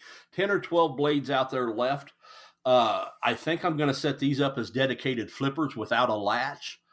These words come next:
Uh, and then I think the Continuum line will be over for a while. I have some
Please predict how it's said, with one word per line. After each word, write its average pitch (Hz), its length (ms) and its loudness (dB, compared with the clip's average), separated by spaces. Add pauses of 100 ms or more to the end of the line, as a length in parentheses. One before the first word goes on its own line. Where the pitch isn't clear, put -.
(400)
Uh, 107 480 2 (640)
and 113 220 -6
then 117 300 0
I 104 140 0
think 131 400 -8
the 131 80 -8
Continuum 131 600 -2
line 127 260 2
will 113 80 -2
be 113 160 -4
over 127 280 -2
for 113 360 -6 (520)
a 107 100 -6
while. 113 520 0
I 101 80 2
have 127 280 0
some 110 360 -10